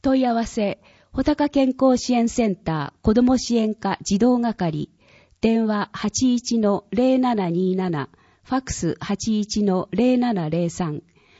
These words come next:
子どもの一時預かり、保育園の送迎などを行うファミリーサポート協力会員の養成講習会を行います。なお、講習会時は託児もあります。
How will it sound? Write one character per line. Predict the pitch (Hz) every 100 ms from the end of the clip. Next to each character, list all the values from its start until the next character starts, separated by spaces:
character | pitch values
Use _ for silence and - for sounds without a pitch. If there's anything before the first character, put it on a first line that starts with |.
| _ _ _
子 | - 240
ど | 262
も | 262
の | 247
一 | 233 -
時 | 269 285
預 | 269 220
か | - 156
り、 | 147 - - -
保 | 269
育 | 277 277
園 | 285 202
の | 180
送 | 233 240
迎 | 240 240
な | 233
ど | 202 185
を |
行 | 165 180
う |
フ | 180 170 156
ァ | - 196
ミ | 233
リ | 262 254
ー |
サ | 254 240
ポ | 254
ー | 220
ト | 165
協 | - 240
力 | 240 233 -
会 | 240 214 185
員 | 156
の | 147 147 -
養 | 208 277
成 | 269 277
講 | 254 262
習 | 240 247 214
会 | 175 156
を | 151
行 | 143 170
い | 170 160
ま | 156 151
す。 | - - _ - - - _
な | - 277
お、 | 220
講 | - 233
習 | 226 240 226
会 | 226 208
時 | 165
は | 160 147 - - - -
託 | - 240 294
児 | 240 247
も | 233 175
あ |
り | 180
ま | 175 165
す。 | - -